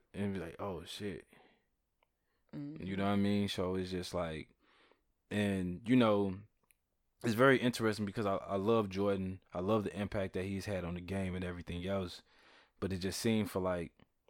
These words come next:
Speaker 1: the generation of, with me growing up and until now, like, the Black Mamba Kobe Bryant, Kobe Bean Bryant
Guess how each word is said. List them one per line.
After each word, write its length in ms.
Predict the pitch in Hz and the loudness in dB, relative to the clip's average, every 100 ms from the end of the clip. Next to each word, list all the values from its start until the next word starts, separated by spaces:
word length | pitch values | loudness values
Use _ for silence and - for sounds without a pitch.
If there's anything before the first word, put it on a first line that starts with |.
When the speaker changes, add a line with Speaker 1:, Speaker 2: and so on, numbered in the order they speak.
| - | -12
Speaker 1:
the 60 | 87 | -4
generation 580 | 104 107 95 98 - 95 | 0 2 4 0 0 -4
of, 160 | 82 - _ - _ _ _ - | -4 -10 _ -20 _ _ _ -4
with 160 | 101 92 | 0 2
me 240 | 98 98 | 2 0
growing 340 | 98 95 95 | 0 0 2
up 160 | 101 95 | 0 -2
and 120 | 92 | -4
until 300 | 90 - 98 87 | -4 -4 -4 -2
now, 280 | 101 107 | 0 0
like, 360 | 98 85 82 87 _ _ _ _ _ _ _ _ _ _ _ _ _ _ _ _ _ | 0 -2 -6 -10 _ _ _ _ _ _ _ _ _ _ _ _ _ _ _ _ _
the 100 | 95 | -10
Black 300 | 90 98 104 90 | -2 0 2 2
Mamba 320 | 104 104 92 | 2 2 0
Kobe 320 | - 101 90 | -2 -2 -2
Bryant, 580 | 85 104 101 98 95 - | 2 4 4 2 0 -4
Kobe 240 | - 101 | -4 -2
Bean 360 | 85 107 120 107 | 0 4 6 6
Bryant 580 | 95 92 90 87 - | 4 2 0 -4 -8